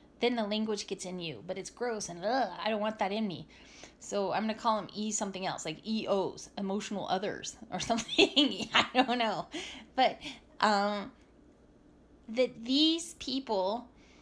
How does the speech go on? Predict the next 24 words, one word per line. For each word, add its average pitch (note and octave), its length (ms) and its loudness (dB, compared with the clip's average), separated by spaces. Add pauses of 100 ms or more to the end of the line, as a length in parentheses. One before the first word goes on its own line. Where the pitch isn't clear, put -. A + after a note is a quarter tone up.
(300)
are A3+ 260 2
also C#4 440 4
just A#3 500 4
as F4 140 2
valid B3+ 340 6
as G3+ 100 0
I F3+ 140 2
am, A3 500 2
even D4+ 260 2
if D#4+ 140 2
they're B3 140 2
on A#3 100 2
the E3 140 -2
inside A3 440 2
more F#3+ 300 -2
than A3+ 160 4
they're A3 140 2
on F#3 100 0
the F#3+ 80 -4
outside. E4 560 2 (460)
So, D4+ 220 2
like, C#4+ 260 4
for - 220 -4
me, C#4 380 0